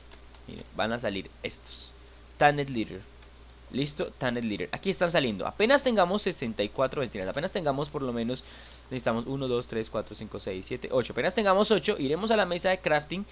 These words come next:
y ha-, haremos exactamente lo mismo con este cuero elaborado. Ya tendríamos nuestro Big Backpack y obviamente tiene el doble de slots. O sea, nosotros comúnmente tenemos este de tres por dos, cuatro, seis, ocho por tres, tres por nueve.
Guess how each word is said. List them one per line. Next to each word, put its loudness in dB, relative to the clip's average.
y 2
ha-, -2
haremos 2
exactamente 0
lo 2
mismo -2
con -2
este -6
cuero 2
elaborado. 2
Ya 6
tendríamos 4
nuestro 0
Big 0
Backpack 4
y 2
obviamente 2
tiene -4
el -4
doble 2
de 2
slots. 0
O -12
sea, 2
nosotros -2
comúnmente -4
tenemos -4
este -4
de 0
tres -2
por -6
dos, -4
cuatro, -4
seis, -8
ocho -8
por -10
tres, -6
tres -6
por -6
nueve. -4